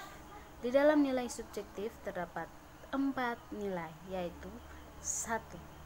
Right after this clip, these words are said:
nilai-nilai Pancasila muncul dari bangsa Indonesia. Dua, terdapat nilai-nilai kerohanian yang terkandung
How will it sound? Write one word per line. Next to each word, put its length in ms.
nilai-nilai 560
Pancasila 720
muncul 400
dari 240
bangsa 560
Indonesia. 720
Dua, 480
terdapat 560
nilai-nilai 640
kerohanian 880
yang 240
terkandung 960